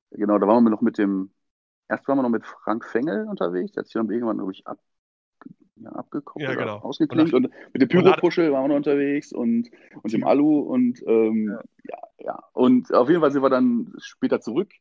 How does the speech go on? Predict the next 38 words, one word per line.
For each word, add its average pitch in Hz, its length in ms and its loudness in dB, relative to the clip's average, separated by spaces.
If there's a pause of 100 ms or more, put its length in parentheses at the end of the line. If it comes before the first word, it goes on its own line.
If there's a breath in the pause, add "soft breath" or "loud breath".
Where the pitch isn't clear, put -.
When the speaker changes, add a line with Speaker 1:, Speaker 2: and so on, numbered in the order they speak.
(320)
Speaker 1:
in 123 240 0
die, 117 240 -10
in 113 80 -2
das 104 220 -8
Hostel 185 600 -2 (180)
vom, 135 320 -4 (1200)
vom 123 160 0
Pyro-Puschel 165 580 -2
und 127 140 2
vom, 120 280 2 (640 loud breath)
Speaker 2:
Vom 127 120 -14
Speaker 1:
vom, 120 100 -2
Speaker 2:
Alu, 110 140 -4
Speaker 1:
vom 110 120 -4
Speaker 2:
ja. - 60 2
Speaker 1:
Alu. 196 320 2 (400 loud breath)
Und 131 280 2 (520)
da 107 160 0
haben 127 140 2
wir 131 80 4
dann 120 100 4
gedacht, 117 140 -2
okay, 117 160 -2
dann 110 100 0
trinken 110 220 -6
wir 92 80 -4
hier. 104 460 -4
Und 110 300 -6
die 107 100 -4
hatten 123 200 -6
keine, 107 480 -2
äh, 101 120 -8
Schnapsgläser, 95 580 -6
sondern 98 220 -2
die 101 80 -6
hatten 113 140 -10
wirklich 98 360 -12
Wassergläser. 90 1040 -2